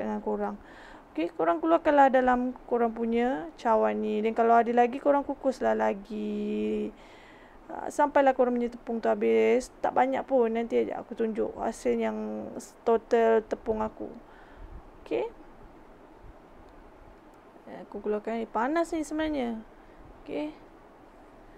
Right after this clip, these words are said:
Okey, kalau korang nak makan, baru korang gaul lah dengan kelapa. Elakkan daripada cepat basi lah. Tapi korang dah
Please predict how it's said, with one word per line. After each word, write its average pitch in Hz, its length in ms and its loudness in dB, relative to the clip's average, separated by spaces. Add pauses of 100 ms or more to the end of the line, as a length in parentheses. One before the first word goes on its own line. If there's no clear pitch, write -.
(340)
Okey, 254 320 -6 (160)
kalau 269 240 6
korang 302 400 4
nak 285 480 6
makan, 339 800 6
baru 262 240 6
korang 233 240 2
gaul 220 240 6
lah 220 80 6
dengan 214 240 0
kelapa. 220 400 0
Elakkan 233 400 -2
daripada 233 240 0
cepat 240 400 0
basi 233 560 2
lah. 285 160 6
Tapi 262 240 0
korang 285 240 6
dah 269 160 6